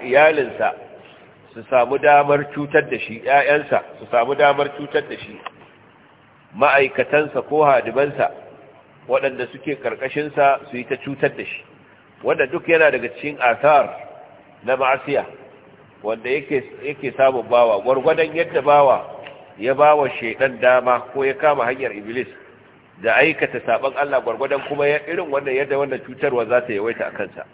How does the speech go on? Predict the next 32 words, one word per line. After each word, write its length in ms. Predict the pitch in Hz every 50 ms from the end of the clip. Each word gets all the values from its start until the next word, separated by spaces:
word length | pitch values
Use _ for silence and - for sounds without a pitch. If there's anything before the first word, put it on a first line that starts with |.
| _ _ _ _ _ _ _ _ _ - _ _ _ _ _ _ _ _ _ _ _ _ _ _ _ _ _ _ _ -
In 100 | 98 120
ya 80 | 139 135
kasance 680 | - 147 139 143 139 127 - - 139 139 143 139 131 - - _ _ _ _ _ _ -
ya 220 | 104 120 135 139 139
ba 200 | 139 151 151 147
da 80 | 139 127 -
cikakken 480 | - - - 156 147 - - 170 165 151 151
lokacinsa 520 | 165 160 - 135 - - 147 139 139 135
ga 100 | 113 113 -
saban 320 | - 107 104 113 127 131 131
Allah, 320 | 143 143 135 131 127 113 - - - - - - - - - _ _ -
ya 180 | 101 123 139 135
ba 160 | 147 151 151
da 80 | 143
cikakkiyar 720 | - - - - 143 143 143 - - 151 151 156 151 147 127
damarsa 540 | 147 151 151 147 151 151 151 147 - 147 127
ga 80 | 110 - - 135
saba 280 | 143 143 127 131 127
wa 120 | 117 104 113
Allah, 320 | 135 135 127 127 123 - - - - - - _ _ _ _ -
to 80 | 107 104
su 120 | - 139
ma 140 | 143 143 139
za 140 | 143 143 135
su 60 | -
samu 200 | - 113 113 127 123
cikakkiyar 540 | - 120 - 131 131 - - 135 135 127 117
dama 240 | 135 135 131 135 135
wajen 220 | 135 131 139 135
cutar 320 | 135 - 135 - 143 131 117
da 60 | 107 87
shi. 160 | - -